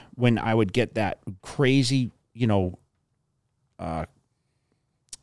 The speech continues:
muscular release, you know, whether someone's dragging their elbows or whatever, through those, you know, through my skin, you know, against the muscle, it would help m-, stimulate that fat that would be lying there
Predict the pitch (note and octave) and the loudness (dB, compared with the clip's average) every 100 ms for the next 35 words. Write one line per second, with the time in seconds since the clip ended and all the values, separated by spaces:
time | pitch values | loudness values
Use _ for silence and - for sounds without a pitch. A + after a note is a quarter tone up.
0 | - B2 C#3 - C#3+ A#2 G#2+ G#2 G#2+ C3+ | -10 2 4 4 4 6 6 6 6 4
1 | G#2 G2+ A2 G#2 G2 A2 A2 G#2+ - B2 | 4 0 0 2 4 4 4 2 2 4
2 | A2+ G2 A2+ A2 G#2+ G2+ A2 A2 A2 G#2+ | 4 4 2 4 2 2 4 4 6 4
3 | F#2+ G2+ A2 A2+ A2+ G#2 G2+ - _ _ | 4 2 2 2 4 2 0 -4 _ _
4 | _ _ _ - D3 D#3 D#3 C#3+ B2 G#2+ | _ _ _ -4 4 8 8 8 8 6
5 | - - _ _ _ - B2+ A2+ - C#3+ | 2 -10 _ _ _ -4 2 2 4 4
6 | C3+ A2 - - C#3+ C3 G#2+ B2 D#3 - | 4 4 2 0 2 2 4 2 0 -4
7 | A#2+ A2 G2+ A#2+ A#2+ - G#2+ A2+ C#3 - | 0 2 4 4 2 2 2 2 2 2
8 | G2 - A2+ A2 - C#3+ C3+ G#2 B2 C3+ | 0 2 2 0 0 2 2 0 -4 -6
9 | _ _ - - - D3 C#3 A#2 G#2 - | _ _ -8 -4 0 2 4 4 2 0
10 | G#2+ - - - B2+ A#2 - - G2+ G#2 | -4 -6 -6 -2 0 0 -4 -6 -4 -2
11 | F#2 G#2+ F#2+ G2 G#2+ C3 G#2 E2+ D#2 D#2+ | -2 0 0 0 0 0 0 0 -2 -4